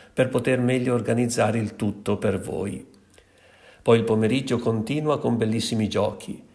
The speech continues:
e alle sedici accoglieremo in oratorio i ragazzi di quinta che hanno appena ricevuto la cresima per un po' di festa con loro. Merenda insieme, l'estrazione della lotteria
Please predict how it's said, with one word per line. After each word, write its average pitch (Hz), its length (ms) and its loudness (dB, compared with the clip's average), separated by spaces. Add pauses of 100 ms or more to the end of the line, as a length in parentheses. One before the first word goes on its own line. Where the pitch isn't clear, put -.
(440)
e - 80 -4
alle 104 160 2
sedici 156 760 -2
accoglieremo 120 640 2
in 123 120 4
oratorio 131 420 2
i - 20 2
ragazzi 117 380 0
di 107 140 -2
quinta 113 560 -2
che - 120 -4
hanno 104 200 2
appena 113 320 0
ricevuto 110 420 -4
la 127 100 0
cresima 110 760 -2 (320)
per 135 120 0
un 123 120 2
po' 123 140 2
di 123 100 0
festa 101 420 0
con 107 400 -2
loro. 101 580 -4 (600)
Merenda 107 420 0
insieme, 147 920 0
l'estrazione 117 560 0
della 104 200 2
lotteria 110 760 -2